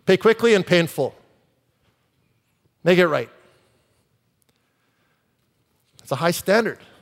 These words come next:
It's hard. And I don't know each of our own circumstances. I just know that Jesus is calling us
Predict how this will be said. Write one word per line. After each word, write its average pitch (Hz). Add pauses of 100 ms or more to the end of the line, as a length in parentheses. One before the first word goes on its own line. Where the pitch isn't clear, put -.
(1120)
It's -
hard. 185 (1500)
And 135
I 147
don't 175
know 180 (120)
each 180
of 165
our 165
own 165
circumstances. 147
I 139
just 147
know 160
that 135
Jesus 151
is 156
calling 143
us 139